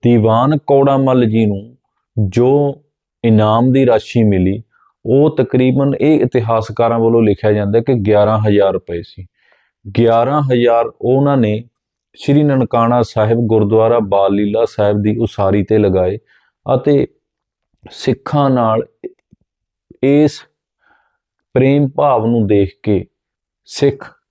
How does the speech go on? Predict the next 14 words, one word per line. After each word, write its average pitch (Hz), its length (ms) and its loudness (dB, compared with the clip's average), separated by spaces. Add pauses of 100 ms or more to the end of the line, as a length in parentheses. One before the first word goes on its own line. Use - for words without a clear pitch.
(240)
ਕੌੜਾ 135 340 0
ਮੱਲ 127 300 0
ਜੀ 110 160 -2
ਨੂੰ 120 180 -4 (120)
ਮਿੱਠਾ 127 360 -2
ਮੱਲ 123 300 0
ਜੀ 104 160 0
ਵੀ 113 180 0 (120)
ਕਹਿਣ 104 340 -2
ਲੱਗੇ। 87 320 -8 (140)
ਹੁਣ 147 300 0
ਮੀਰ 156 320 2
ਮੰਨੂ 147 360 -6
ਨੇ 107 260 -14